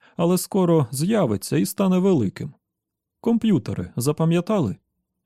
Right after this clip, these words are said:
Комп'ютери для кожного, чи принаймні так планувалося. Так буде плануватися. А очолюватиме це діло Білл Гейтс. Саме Білл,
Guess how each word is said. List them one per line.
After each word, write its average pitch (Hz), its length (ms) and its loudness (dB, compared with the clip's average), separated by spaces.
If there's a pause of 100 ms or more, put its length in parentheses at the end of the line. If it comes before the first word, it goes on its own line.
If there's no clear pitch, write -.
(160)
Комп'ютери 185 600 0
для 180 220 -2
кожного, 104 580 -4 (260)
чи 180 220 0
принаймні 156 580 0
так 156 260 -4
планувалося. 147 800 -2 (760)
Так 196 400 0
буде 131 540 -2
плануватися. 131 800 -2 (640)
А 156 100 0
очолюватиме 175 720 0
це 165 160 0
діло 147 520 2
Білл 190 260 0
Гейтс. 117 540 -6 (380)
Саме 170 500 2
Білл, 156 400 0